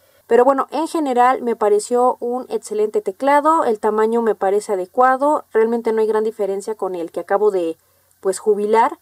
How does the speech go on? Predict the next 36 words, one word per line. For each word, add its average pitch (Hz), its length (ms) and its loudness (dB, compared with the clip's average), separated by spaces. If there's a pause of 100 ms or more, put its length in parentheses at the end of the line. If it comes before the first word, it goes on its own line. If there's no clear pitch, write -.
(120)
En 220 160 -6
cuanto 233 240 0
al 247 80 2
mouse, 349 460 0 (100)
realmente 247 960 -2
me 185 160 -10
pareció 196 400 -4
bastante 240 420 -4
bueno, 196 540 -4
creo 233 320 -4
que, 180 380 -6 (100)
pues, 175 260 -10
para 190 200 -2
mucha 233 240 -8
gente 240 280 -8
sí 233 140 -14
consideraron 214 680 -4 (420)
que 208 100 -6
está 220 280 0
bastante 233 520 -2
grande, 311 340 -4
para 254 300 -4
mí 277 380 -4
me 233 180 -4
parece 233 520 -4
funcional. 214 640 -6 (800)
Ya 226 200 2
les 233 120 -8
platicaré, 208 760 -2
eh, 190 420 -10
en 180 60 -12
los 185 140 -16
próximos 208 460 -8
meses 233 420 -6
qué 208 120 -8
tal, 208 240 -2